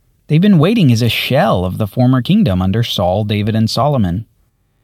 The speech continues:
They were a little territory first under the Babylonians, and then the Persians when they got to return to the land.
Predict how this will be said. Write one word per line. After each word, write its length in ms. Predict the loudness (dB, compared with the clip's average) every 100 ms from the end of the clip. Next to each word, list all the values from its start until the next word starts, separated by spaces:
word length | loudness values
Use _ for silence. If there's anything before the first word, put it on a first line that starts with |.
| _ _ _ _ _
They 100 | 0
were 140 | 2 4
a 40 |
little 300 | 4 2 2
territory 640 | 0 0 0 -2 0 0
first 440 | 0 0 0 0 0
under 160 | 0
the 80 | 0
Babylonians, 960 | 2 2 2 2 2 2 2 0 -4 -14 _ _ _ -2
and 160 | 2 4
then 140 | 4
the 60 | 2
Persians 680 | 2 2 4 4 2 2 2
when 120 | 2
they 100 | 2
got 180 | 0 0
to 100 | -2
return 380 | 0 2 2
to 100 | 2
the 120 | 0 -2
land. 440 | -2 -2 -4